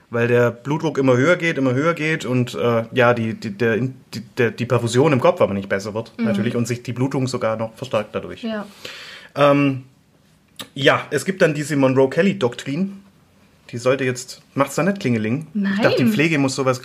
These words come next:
Speaker 1: sowas immer eingehackt. Ähm, die besagt nämlich, der Schädelinhalt, der besteht, der bestünde zu zwölf Prozent aus Blut, achtzig Prozent aus Hirnmasse und acht Prozent aus Liquor.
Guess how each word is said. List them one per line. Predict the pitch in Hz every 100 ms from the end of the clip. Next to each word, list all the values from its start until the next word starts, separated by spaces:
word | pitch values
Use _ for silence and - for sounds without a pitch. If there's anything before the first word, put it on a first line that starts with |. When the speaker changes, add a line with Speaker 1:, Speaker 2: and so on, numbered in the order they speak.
| 120
Speaker 1:
sowas | 139 131
immer | 131 120
eingehackt. | 120 123 101 95 - - - - - - -
Ähm, | 127 123 123 123 - -
die | 143
besagt | 131 139 208 170
nämlich, | 165 190
der | 196 123
Schädelinhalt, | 165 202 175 190 - 175 160 180 170 190 -
der | 117
besteht, | 117 151 190 196 - -
der | 104
bestünde | 101 - 180 180 185 -
zu | - 127
zwölf | - 151 170
Prozent | 156 135 131 127
aus | 104
Blut, | - 220 269 -
achtzig | - - 139
Prozent | 135 131 117
aus | -
Hirnmasse | - 202 185 175 135
und | 117
acht | -
Prozent | - 113 - 117
aus | 101
Liquor. | 123 127 - - 98